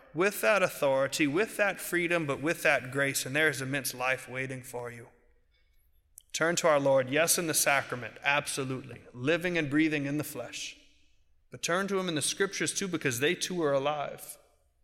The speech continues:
And it's that word that frees us. It's that, it's that word that changes and transforms and shapes our heart to be like his. That divine life, that divine freedom and grace,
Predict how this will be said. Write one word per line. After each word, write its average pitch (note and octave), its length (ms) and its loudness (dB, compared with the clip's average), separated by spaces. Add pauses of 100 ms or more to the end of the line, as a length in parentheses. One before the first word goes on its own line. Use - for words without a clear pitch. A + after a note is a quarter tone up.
(300)
And C#3+ 100 0
it's C#3+ 140 0
that D3 160 4
word E3 340 4
that D3 160 2
frees D#3+ 380 0
us. - 120 0
It's D3+ 120 -2
that, C#3+ 180 0
it's D3+ 220 0
that C#3 240 2
word E3 240 4
that C#3 160 0
changes G3 760 2 (220)
and C#3+ 120 -2
transforms D#3+ 760 2
and C#3 140 -2
shapes F3+ 420 0
our D#3+ 240 2
heart C#3+ 320 -2
to C3+ 100 -6
be C3 140 -4
like B2 320 -4
his. - 560 -8 (1600)
That D#3 320 4
divine D3 580 2
life, - 560 -4 (560)
that D3 280 2
divine D3+ 400 4
freedom F#3 720 0 (400)
and B2+ 240 -6
grace, D#3+ 680 2